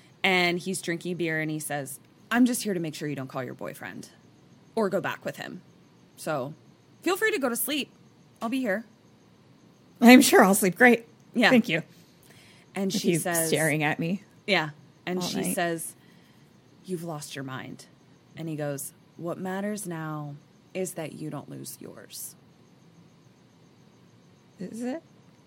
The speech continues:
Speaker 2: How does that, what is that, how does that equate?
Speaker 1: Well,
Speaker 2: What
Speaker 1: in
Speaker 2: is
Speaker 1: his,
Speaker 2: ha-, what
Speaker 1: in
Speaker 2: equals me
Speaker 1: his
Speaker 2: losing my
Speaker 1: mind
Speaker 2: mind, going back with my ex, I
Speaker 1: Mm-hmm.
Speaker 2: guess?
Speaker 1: Yeah.
Speaker 2: Okay.
Speaker 1: So we now cut to a flashback.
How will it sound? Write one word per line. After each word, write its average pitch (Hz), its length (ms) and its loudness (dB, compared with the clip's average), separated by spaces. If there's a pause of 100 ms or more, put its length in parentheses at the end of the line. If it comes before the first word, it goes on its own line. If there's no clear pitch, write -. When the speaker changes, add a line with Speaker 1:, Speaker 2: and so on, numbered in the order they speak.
(840)
Speaker 2:
How 226 140 -8
does 247 180 -8 (100)
that, 254 180 -10 (260)
what 277 160 -8
is 262 100 -10
that, 277 280 -10 (160)
how 240 100 -8
does 254 160 -10
that 269 200 -10
equate? - 360 -10 (280)
Speaker 1:
Well, 170 260 0
Speaker 2:
What 165 80 0
Speaker 1:
in 160 60 -2
Speaker 2:
is 170 80 -4
Speaker 1:
his, 233 180 0
Speaker 2:
ha-, 262 160 -2
what 285 200 -4
Speaker 1:
in 214 200 2
Speaker 2:
equals 247 100 2
me 247 100 4
Speaker 1:
his 262 160 6
Speaker 2:
losing 240 80 6
my 226 180 6
Speaker 1:
mind 196 160 2
Speaker 2:
mind, 185 240 4
going 165 180 0
back 160 180 -2
with 180 140 -6
my 165 240 -2 (160)
ex, 214 420 -6
I - 60 -4
Speaker 1:
Mm-hmm. 220 80 -4
Speaker 2:
guess? 175 280 -6 (280)
Speaker 1:
Yeah. 160 220 -6 (680)
Speaker 2:
Okay. 190 180 -8
Speaker 1:
So 175 520 2 (1500)
we 196 140 -4
now 175 140 -4
cut 170 240 -6
to 170 140 -6
a 170 40 -6
flashback. - 720 -12